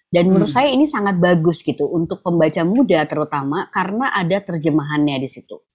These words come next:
Speaker 1: Jadi
Speaker 2: Iya,
Speaker 1: dia nggak, nggak
Speaker 2: iya.
Speaker 1: lost in translation ya, ini apa sih, ngomong apa
Speaker 2: Iya,
Speaker 1: sih gitu
Speaker 2: iya.
Speaker 1: kan.
Speaker 2: Oh
Speaker 1: Eh,
Speaker 2: ya,
Speaker 1: dan
Speaker 2: ada, ada
Speaker 1: hmm.
Speaker 2: ini kok, ada apa,
Speaker 1: Iya,
Speaker 2: yang di
Speaker 1: ada
Speaker 2: bawah tuh,
Speaker 1: footnote-nya,
Speaker 2: eh,
Speaker 1: ada
Speaker 2: catatan
Speaker 1: footnote-nya.
Speaker 2: kaki.
Speaker 1: Iya, ada
Speaker 2: Ah.
Speaker 1: footnote-nya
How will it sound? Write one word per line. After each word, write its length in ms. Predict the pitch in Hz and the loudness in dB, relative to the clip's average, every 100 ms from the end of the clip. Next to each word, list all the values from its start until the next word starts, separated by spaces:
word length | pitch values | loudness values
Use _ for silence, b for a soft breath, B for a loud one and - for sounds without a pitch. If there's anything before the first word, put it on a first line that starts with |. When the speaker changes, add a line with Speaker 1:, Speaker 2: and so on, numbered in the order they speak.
| _ _ _ _ _ _ - | _ _ _ _ _ _ 2
Speaker 1:
Jadi 240 | 185 247 | 4 6
Speaker 2:
Iya, 80 | 170 | 6
Speaker 1:
dia 160 | 185 233 | 8 8
nggak, 220 | 208 175 180 | 8 6 6
nggak 180 | 175 | 8
Speaker 2:
iya. 60 | 165 | 8
Speaker 1:
lost 200 | 180 180 | 6 4
in 120 | 185 | 2
translation 760 | 175 190 175 170 190 196 214 214 | 2 2 2 4 4 6 6 4
ya, 160 | 175 175 | 6 4
ini 160 | 196 | 2
apa 240 | 226 247 233 | 0 2 0
sih, 160 | - | 0
ngomong 320 | 233 180 170 165 | 0 2 4 4
apa 140 | 156 | 4
Speaker 2:
Iya, 160 | 190 170 | 4 6
Speaker 1:
sih 80 | 156 | 4
gitu 160 | 160 165 | 2 0
Speaker 2:
iya. 80 | 147 | 2
Speaker 1:
kan. 180 | 151 196 - b b b b b 196 | 0 -2 -8 b b b b b 2
Speaker 2:
Oh 80 | |
Speaker 1:
Eh, 80 | 226 | 6
Speaker 2:
ya, 80 | 254 | 8
Speaker 1:
dan 80 | 254 | 6
Speaker 2:
ada, 140 | 262 269 | 6 6
ada 140 | 277 269 | 8 8
Speaker 1:
hmm. 140 | 277 | 8
Speaker 2:
ini 100 | 302 349 | 8 8
kok, 220 | 208 170 - _ | 4 2 -2 _
ada 260 | - 214 220 214 | 0 4 6 6
apa, 80 | 214 | 4
Speaker 1:
Iya, 80 | 359 | 6
Speaker 2:
yang 160 | 160 | 6
di 40 | 254 | 6
Speaker 1:
ada 80 | 214 | 8
Speaker 2:
bawah 80 | 185 | 8
tuh, 120 | 240 | 8
Speaker 1:
footnote-nya, 480 | 262 285 220 196 170 | 8 8 6 4 4
Speaker 2:
eh, 80 | 151 | 6
Speaker 1:
ada 160 | 147 | 4
Speaker 2:
catatan 160 | 143 - 220 240 | 4 4 4 2
Speaker 1:
footnote-nya. 240 | 160 156 320 254 | 4 2 4 6
Speaker 2:
kaki. 80 | 196 160 139 | 8 6 4
Speaker 1:
Iya, 180 | 156 139 | 0 0
ada 140 | 131 170 | 2 2
Speaker 2:
Ah. 100 | 170 | 2
Speaker 1:
footnote-nya 460 | 151 143 143 - 135 | 0 0 -2 -4 -4